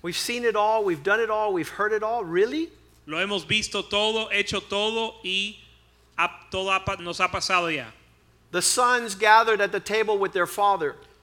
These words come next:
Speaker 2: Los hijos se reunían en la mesa con su padre.
Speaker 1: And the father was arguing that he had been in the Midwest in Kansas City, I believe.
Speaker 2: Y el, el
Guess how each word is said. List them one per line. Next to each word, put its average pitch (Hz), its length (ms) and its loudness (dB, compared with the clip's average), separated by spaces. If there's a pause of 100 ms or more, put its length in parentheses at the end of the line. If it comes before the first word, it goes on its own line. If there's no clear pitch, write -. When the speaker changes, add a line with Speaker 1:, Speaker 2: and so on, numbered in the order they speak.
(520)
Speaker 2:
Los 165 180 -2
hijos 208 240 2
se 196 140 0
reunían 170 480 -2
en 170 100 -4
la 147 80 0
mesa 165 380 -2
con 151 120 -10
su 147 140 -10
padre. 123 400 -2 (1040)
Speaker 1:
And 151 100 -8
the 185 60 4
father 240 360 6
was 202 320 4
arguing 180 960 0 (760)
that 185 120 2
he 208 220 -4
had 180 200 -2
been 247 480 2 (840)
in 240 200 6
the 226 80 4
Midwest 214 680 4
in 180 140 0
Kansas 226 500 0
City, 185 360 2
I 165 80 0
believe. 151 500 -6 (360)
Speaker 2:
Y 165 100 -6
el, 170 100 -4 (260)
el 151 120 -2